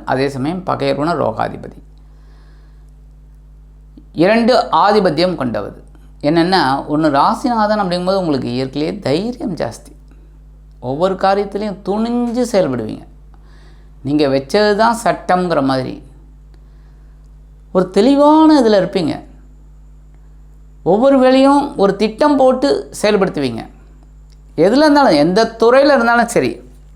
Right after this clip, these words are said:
அதாவது இப்படி தான், இப்படி தான், இப்படி தான் அப்படின்னு அழகா செயல்படுத்துவீங்க ஒவ்வொரு துறையிலையும். சில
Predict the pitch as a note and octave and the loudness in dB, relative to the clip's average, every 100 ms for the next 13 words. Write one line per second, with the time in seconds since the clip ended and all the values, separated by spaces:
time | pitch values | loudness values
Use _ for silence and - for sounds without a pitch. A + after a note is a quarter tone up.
0 | - - E3 A3+ G3+ F#3+ - G#3+ B3 B3 | -14 -4 0 2 0 -2 -4 0 2 0
1 | - - - - - - - - - - | -2 -12 -20 -20 -20 -20 -20 -20 -20 -20
2 | - - - - - - D3+ F#3 G3+ B3+ | -20 -20 -20 -20 -20 -16 -8 -4 0 2
3 | B3+ - F#3+ G3 A3 E3 E3 G3+ - C#3 | 2 0 -2 0 0 0 0 0 0 2
4 | F3 G3+ E3 E3+ D3 C3 - A2+ - - | 2 2 0 0 -2 -4 -8 -12 -12 -18
5 | - - - - - C3 E3+ G#3 G3+ G3 | -20 -20 -20 -20 -6 -4 0 0 0 0
6 | F#3+ D#3 - - - - - - - - | 0 -4 -10 -16 -20 -20 -20 -20 -20 -20
7 | - - - - - - - - - - | -20 -20 -20 -20 -20 -20 -20 -20 -20 -4
8 | A3 | 0